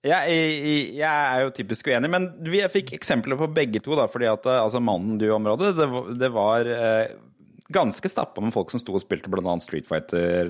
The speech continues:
eh, to, tror jeg de sto og spilte. Eh, eh, og det var en da. Så var det den andre retroscenen, som var Crusaders Retro, eh,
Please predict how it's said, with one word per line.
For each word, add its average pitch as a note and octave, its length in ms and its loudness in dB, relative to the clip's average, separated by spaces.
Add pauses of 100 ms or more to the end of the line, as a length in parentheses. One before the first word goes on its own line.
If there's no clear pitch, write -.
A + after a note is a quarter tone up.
eh, F2 400 0
to, B3 160 2 (560)
tror F3 100 0
jeg D#3 60 4
de D3 80 -2
sto D#3+ 80 0
og C#3+ 80 0
spilte. D#3 420 -2 (800)
Eh, C#3+ 920 0 (640)
eh, C#2+ 340 -6 (460)
og D3 80 -2
det D3+ 120 2
var F#3 140 2
en C3+ 160 0
da. C#2+ 160 -2
Så G#3 100 -2
var A#3 140 4
det A3+ 80 2 (220)
den G#3+ 100 0
andre B2 240 2
retroscenen, C3 400 -2
som C#3+ 160 -2
var A#2 100 -2
Crusaders A#2+ 880 0 (100)
Retro, G2+ 720 0 (220)
eh, A#2 580 0